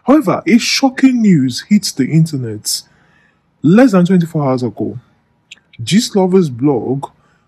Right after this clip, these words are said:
wrote something about Wunmi's marriage, and Wunmi also shared a post on our official social media platform that seems to confirm this news.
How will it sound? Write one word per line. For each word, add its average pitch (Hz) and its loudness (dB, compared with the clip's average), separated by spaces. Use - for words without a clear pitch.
wrote 240 2
something 214 -4
about 131 -2
Wunmi's 151 0
marriage, 139 -8
and 220 0
Wunmi 214 2
also 214 2
shared 180 -2
a 160 4
post 190 -2
on 160 0
our 156 0
official 180 -6
social 165 -4
media 156 -2
platform 151 -6
that 151 -2
seems 175 2
to 127 -2
confirm 196 0
this 135 -4
news. - -12